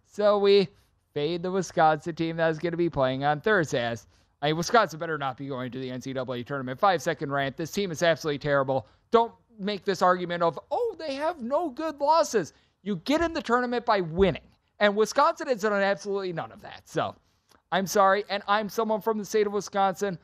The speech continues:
My sister is a graduate of that university. They don't belong in the tournament. That said, let's take a look at this one. Seven twenty-seven, seven twenty-eight on the betting board. Marquette, they are gonna be playing against Saint John's. This is gonna be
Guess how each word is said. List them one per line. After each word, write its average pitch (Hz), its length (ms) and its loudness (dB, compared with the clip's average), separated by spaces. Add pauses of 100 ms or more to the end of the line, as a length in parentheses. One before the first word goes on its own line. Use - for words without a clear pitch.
(160)
My 165 140 0
sister 214 520 -4
is 160 160 -6
a 156 80 -2
graduate 202 520 0
of 208 140 -2
that 208 200 2
university. 196 680 -2 (320)
They 180 140 2
don't 170 200 4
belong 147 300 2
in 123 100 -4
the 123 60 -8
tournament. - 420 -6 (440)
That 226 200 0
said, 190 300 4 (240)
let's 202 160 -8
take 202 180 2
a 185 40 4
look 185 200 2
at 170 120 0
this 143 220 -2
one. 104 160 -8
Seven 240 240 0
twenty-seven, 180 540 0
seven 180 240 -4
twenty-eight 170 540 -2
on 156 120 0
the 151 60 -2
betting 151 220 0
board. 139 280 0
Marquette, 139 460 0 (320)
they 160 140 -2
are 156 80 2
gonna 170 180 -2
be 170 120 2
playing 143 280 0
against 151 240 -2
Saint 156 180 -2
John's. 156 380 2 (300)
This 139 180 -8
is 147 140 -8
gonna 165 200 0
be 165 240 0